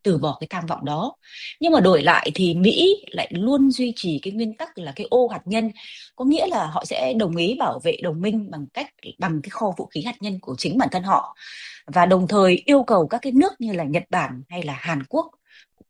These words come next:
không phát triển vũ khí riêng. Và nếu phá vỡ cái nguyên tắc này ấy, thì đồng nghĩa với việc là sẽ làm đảo lộn cái trật tự, à, an ninh ở khu vực Đông Bắc Á. Thế còn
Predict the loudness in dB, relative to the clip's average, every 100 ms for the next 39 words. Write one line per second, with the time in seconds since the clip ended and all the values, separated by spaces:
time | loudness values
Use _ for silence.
0 | _ 2 4 2 -2 -6 -2 0 -2 -4
1 | 0 2 6 6 4 _ _ _ _ _
2 | _ 0 6 6 4 4 4 4 4 4
3 | 4 2 0 2 2 2 -4 -6 -4 -2
4 | -2 -2 -4 -4 -6 -6 -8 -8 -8 -10
5 | -6 -4 -4 -4 -4 -2 -4 -4 -6 -10
6 | -12 -14 -14 _ -16 -8 -4 -2 -2 -2
7 | -4 -8 -10 -10 -10 -8 -8 -6 -6 -2
8 | -2 0 -2 -6 _ _ _ _ _ _
9 | _ _ _ -12 0 2 2 0